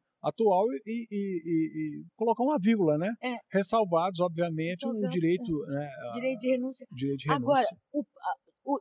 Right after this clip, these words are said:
Speaker 2: nesse negócio de renúncia,
Speaker 1: Ou de
Speaker 2: embora
Speaker 1: disposição, né?
Speaker 2: É.
Speaker 1: Eventual.
Speaker 2: Mas, João Batista, nesse, nesse assunto de renúncia, embora a co-, a, a conformação primeira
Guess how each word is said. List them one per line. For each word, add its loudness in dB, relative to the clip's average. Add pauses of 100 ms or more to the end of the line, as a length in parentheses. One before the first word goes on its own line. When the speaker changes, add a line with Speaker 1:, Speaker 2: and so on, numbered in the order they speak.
Speaker 2:
nesse 2
negócio -2
de -2
renúncia, -4
Speaker 1:
Ou 10
de 4
Speaker 2:
embora 4
Speaker 1:
disposição, -2
né? -10 (180)
Speaker 2:
É. -4
Speaker 1:
Eventual. 0 (240)
Speaker 2:
Mas, 0 (140)
João -2
Batista, -4 (320)
nesse, 0
nesse -2
assunto -6
de 0
renúncia, -2 (480)
embora 4 (1040)
a -2
co-, -6
a, 2 (340)
a -2 (200)
conformação 0
primeira 0